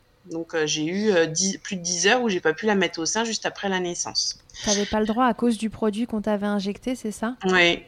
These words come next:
Speaker 1: En fait, j'avais mon utérus qui se rétractait pas bien et comme je perdais vraiment beaucoup, beaucoup de sang, euh, il fallait app-, ils m'ont injecté quelque chose qui est incompatible avec l'allaitement et une, ça dure six heures, c'est six heures de perfusion et derrière, t'as encore trois ou quatre heures où tu peux pas mettre le bébé au sein.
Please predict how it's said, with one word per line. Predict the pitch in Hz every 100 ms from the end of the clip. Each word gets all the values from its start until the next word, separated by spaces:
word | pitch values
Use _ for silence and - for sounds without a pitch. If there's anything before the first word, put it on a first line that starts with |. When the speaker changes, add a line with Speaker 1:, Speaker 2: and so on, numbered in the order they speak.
| -
Speaker 1:
En | 185
fait, | 214
j'avais | 202 185 175
mon | 175
utérus | 175 175 185 196 202
qui | -
se | -
rétractait | 160 170 165 -
pas | 160 170 156
bien | 170 196 214 185
et | 156 151
comme | 160 160
je | -
perdais | 175 165 170 160
vraiment | 156 170 180
beaucoup, | 175 175 - 185
beaucoup | 175 -
de | 185
sang, | - 208 208 214 170
euh, | 147 147 143 143
il | 143 151
fallait | 147 170 165
app-, | 160 -
ils | 175
m'ont | 170
injecté | 165 165 180 - 190
quelque | 180 165 170
chose | 160 214 214
qui | 160
est |
incompatible | 151 170 160 156 - 185
avec | 175 151 151
l'allaitement | 151 156 156 170 185 208 196
et | 156 147 147 - - - -
une, | 175
ça | - 180 160
dure | 170 185
six | - - 185 196
heures, | 196
c'est | 196 160
six | - 180
heures | 190 190
de |
perfusion | 190 185 156 - 175 165 202 208
et | 190
derrière, | 160 165 185 214
t'as | -
encore | 160 156 170 -
trois | - 190
ou |
quatre | 190 175 165 -
heures | 190 185
où |
tu | 170 -
peux | 156
pas | 156
mettre | 156 160
le | 180
bébé | 165 160 165
au | 156
sein. | -